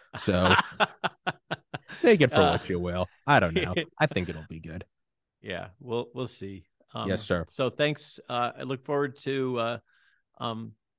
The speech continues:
Speaker 2: a merry time, uh, with multiple, uh,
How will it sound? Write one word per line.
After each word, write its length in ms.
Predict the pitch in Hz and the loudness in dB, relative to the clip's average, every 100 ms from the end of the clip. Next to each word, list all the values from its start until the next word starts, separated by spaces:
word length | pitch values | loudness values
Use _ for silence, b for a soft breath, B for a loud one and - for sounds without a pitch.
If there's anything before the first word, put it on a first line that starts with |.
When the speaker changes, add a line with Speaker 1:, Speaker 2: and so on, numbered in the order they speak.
| _ _ _ _ | _ _ _ _
Speaker 2:
a 60 | 123 | -6
merry 380 | 131 139 151 143 | -4 -2 0 -2
time, 460 | - 143 156 180 170 147 | -2 -4 -2 -4 -6 -6
uh, 160 | 131 131 | -4 -2
with 220 | 135 - | -4 -6
multiple, 720 | 127 123 143 - 135 135 131 - | -4 -4 -4 -8 -6 -4 -6 -4
uh, 300 | 123 127 | -2 -2